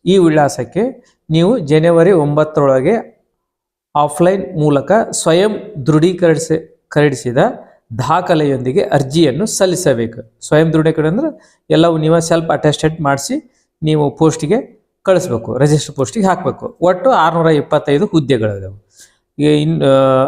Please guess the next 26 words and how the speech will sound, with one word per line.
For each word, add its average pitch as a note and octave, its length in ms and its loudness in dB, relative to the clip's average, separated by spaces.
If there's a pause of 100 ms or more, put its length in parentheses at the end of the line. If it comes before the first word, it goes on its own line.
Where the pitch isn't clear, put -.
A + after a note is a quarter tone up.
ಅರ್ಜಿ D#3 280 0
ಸಲ್ಲಿಕೆಯ F3+ 480 2
ಕೊನೆಯ F3 380 0
ದಿನಾಂಕ D3 380 0 (320)
ಒಂಬತ್ತು G#3 920 -2 (240)
ಒಂದು F#3+ 540 0
ಎರಡು D#3+ 340 2
ಸಾವಿರದ F3 560 -2
ಇಪ್ಪತ್ತೈದು, D#3+ 600 -2
ಅಂದ್ರೆ E3+ 520 0
ಇದೇ E3+ 220 2
ತಿಂಗಳು F3 320 0
ಜನವರಿ D#3+ 480 2
ಒಂಬತ್ತನೇ E3 460 -2
ತಾರೀಕು D3 600 -4 (460)
ಲಾಸ್ಟ್ D#3+ 560 -4 (500)
ಡೇಟ್ C#3+ 260 2
ಇದೆ, G2+ 440 -6
ಅಂದ್ರೆ F3+ 300 2
ಇನ್ನು E3+ 140 0
ಹೆಚ್ಚಿಗೆ E3 580 0 (360)
ದಿವಸ D#3 220 2
ಉಳಿಲಿಲ್ಲ. D#3+ 800 0 (1120)
ನೀವು F#3 180 2
ಹೆಚ್ಚಿನ F#3 520 2
ಮಾಹಿತಿಗಾಗಿ, E3 1120 -2